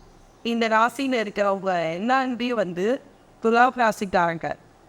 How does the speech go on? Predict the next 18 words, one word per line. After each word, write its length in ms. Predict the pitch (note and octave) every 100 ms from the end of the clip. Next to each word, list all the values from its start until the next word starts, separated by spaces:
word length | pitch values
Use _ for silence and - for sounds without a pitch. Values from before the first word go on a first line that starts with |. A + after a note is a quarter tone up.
| _
எல்லாருக்குமே 680 | A3 A#3+ C4 B3+ A#3+ B3+ B3+
வந்து 400 | G3 F#3+ C4+ E4 - - -
கூடிய 460 | B3+ C#4+ D4+ C#4
விரைவில் 500 | G#3+ G#3 G#3 A3+ E4+ - - - - -
வெற்றி 500 | F#3 F#3+ - - B3+
நிச்சயமா 640 | F#3+ F#3+ - A3 G#3+ A3
வருது. 480 | G3+ E3 D3+ G3+ D4+ - - - - -
மாற்றம் 640 | G3+ G#3+ A3 - C#4+ C#4+ -
ஒன்று 320 | G3 G3+ A#3
மட்டுமே 500 | A3+ G#3 A3 G#3+ A#3+
நிலையானது 1000 | A#3+ F#3 E3 F3+ F#3 F3+ E3+ G3 G#3+ -
அப்படிங்கிறது 440 | F#3 F3+ F3+ D#3+
தான் 200 | D#3 A#3 - F3
உங்களுக்கான 520 | E3+ F#3+ F#3 F#3+ F3
செய்தி. 480 | F3 D#3+ D#3+ A3 - - - - - -
வருகின்ற 580 | G3+ G#3+ A#3 B3+ A#3+ G#3
மாதம் 460 | G3 G#3 G#3+ E4+
உங்களுக்கு 600 | C#4 A3 G3 G3 - A3